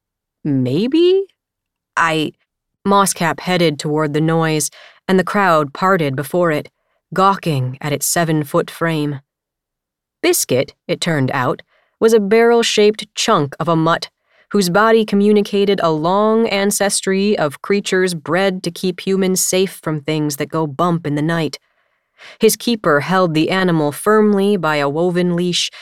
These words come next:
and muttered something in awkward apology. Without hesitation, Mosscap lay flat on the ground, face up, hands brought to rest against plated shoulders in a display of supplication.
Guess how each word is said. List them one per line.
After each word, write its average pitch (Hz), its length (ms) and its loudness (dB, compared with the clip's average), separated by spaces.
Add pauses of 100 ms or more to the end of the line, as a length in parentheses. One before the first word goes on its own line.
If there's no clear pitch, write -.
(300)
and 208 200 4
muttered 208 340 4
something 175 460 -2
in 160 200 0
awkward 160 440 -4
apology. 135 640 -4 (680)
Without 170 320 2
hesitation, 143 640 -2 (180)
Mosscap 175 520 0
lay 156 180 0
flat 185 520 -2
on 208 140 2
the 202 60 4
ground, 160 540 0
face 240 440 2
up, 180 320 0
hands 214 440 0
brought 196 380 0
to 185 120 -2
rest 185 440 -2
against 170 440 -4
plated 220 420 0
shoulders 185 800 -2
in 170 80 -2
a 160 60 -2
display 180 600 -2
of 151 140 -8
supplication. 156 840 -4